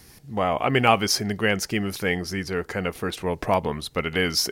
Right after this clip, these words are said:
it's quite illustrative of the kind of the broader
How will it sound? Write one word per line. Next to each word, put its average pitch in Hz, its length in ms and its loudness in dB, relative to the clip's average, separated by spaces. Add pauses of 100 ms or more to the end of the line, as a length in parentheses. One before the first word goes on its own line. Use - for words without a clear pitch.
it's - 120 0
quite 156 200 8
illustrative 123 580 4
of 98 480 2
the 110 80 -6
kind 101 260 -2
of 85 160 -6
the 95 80 -2
broader 90 580 0